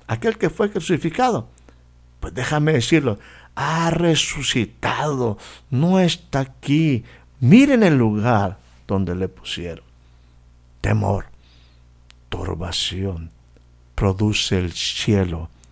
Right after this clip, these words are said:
en las vidas de los hombres. Permítame concluir, decirle que hoy tenemos que aprender a vivir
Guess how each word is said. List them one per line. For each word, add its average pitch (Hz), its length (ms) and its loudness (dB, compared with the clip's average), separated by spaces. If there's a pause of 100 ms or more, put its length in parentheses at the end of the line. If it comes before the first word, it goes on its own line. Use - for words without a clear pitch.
(320)
en 92 220 -2
las 82 360 -4
vidas 87 720 -4 (140)
de 95 180 -8
los 90 300 -8
hombres. - 800 -10 (1200)
Permítame 120 640 2 (200)
concluir, 113 600 -2 (640)
decirle 202 600 -2 (280)
que 147 220 -4
hoy 170 340 -2 (480)
tenemos 175 480 -2
que - 240 -6
aprender 120 880 -4 (640)
a - 140 -10
vivir 101 480 -4